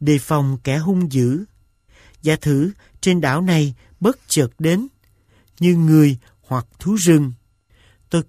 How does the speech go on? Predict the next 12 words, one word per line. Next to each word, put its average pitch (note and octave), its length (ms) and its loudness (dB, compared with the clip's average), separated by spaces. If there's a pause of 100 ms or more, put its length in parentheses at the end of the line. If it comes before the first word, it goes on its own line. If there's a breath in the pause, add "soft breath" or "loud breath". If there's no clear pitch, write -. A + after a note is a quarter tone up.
cân E3+ 220 0
nhắc E3+ 300 -4
mãi B2 340 -4
những E3+ 160 -2
kinh F3 320 -4
nghiệm C#3 320 0 (320 soft breath)
làm C#3 280 -2
nhà C#3 380 -2 (240 soft breath)
và B2+ 460 -4
các - 220 -10
kiểu C#3 220 -2
nhà. D3 380 -2